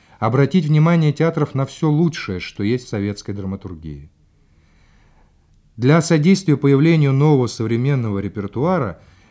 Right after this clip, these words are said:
В Т О использует самые различные формы деятельности, от республиканских семинаров драматургов, переводчиков с языков народов С С С Р,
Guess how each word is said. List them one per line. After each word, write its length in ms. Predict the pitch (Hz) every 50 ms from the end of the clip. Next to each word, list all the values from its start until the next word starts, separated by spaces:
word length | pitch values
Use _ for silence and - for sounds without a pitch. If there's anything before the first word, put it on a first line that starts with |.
| _ -
В 120 | 117 120
Т 100 | - 147
О 120 | 170 185
использует 580 | 180 175 - - - 175 170 160 151 160 160 156
самые 400 | - - 147 165 175 175 170 156
различные 500 | 151 143 123 135 147 139 - - 131 127
формы 360 | - - 120 120 117 117 110
деятельности, 720 | 104 98 92 87 80 - - 78 - - - - 85 82 - _ _ _ _ _ _ _ _
от 180 | 101 104 -
республиканских 760 | 123 113 - - 123 131 127 - - 160 165 156 - - 107
семинаров 520 | - - 110 110 107 107 104 101 95 87 85
драматургов, 800 | 98 101 101 101 101 - - 127 131 127 123 131 117 - _ _ _ _ _ _ _ _ -
переводчиков 600 | 120 117 123 117 135 156 160 160 - - 120 104
с 80 | - -
языков 420 | 113 101 107 104 - 131 113 -
народов 360 | 113 110 101 101 90 95 - -
С 120 | 95 -
С 120 | - 98
С 140 | 92 - -
Р, 180 | 101 113 120